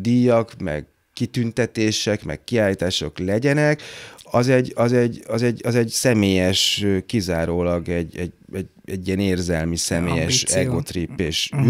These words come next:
Speaker 1: ügy, ami
Speaker 2: És téged ez nem foglalkoztatott?
Speaker 1: De egy darabig foglalkoztatott, csak aztán, aztán,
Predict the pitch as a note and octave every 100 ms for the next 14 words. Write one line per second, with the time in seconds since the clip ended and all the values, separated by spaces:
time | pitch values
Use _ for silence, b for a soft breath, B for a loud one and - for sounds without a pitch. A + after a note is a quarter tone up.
0 | C#3+ D#3 C3 D3 D3 F3 E3+ D#3 E3 D#3
1 | C3 A#2+ - B2 B2 - B2+ - B2+ -
2 | D#3+ C3+ C#3 D3+ D#3+ D#3 F3 C#3+ A#2 B2+
3 | A#2 B2 C3 B2 C3 C3 B2+ - B2 A2+
4 | A#2 - - A#2+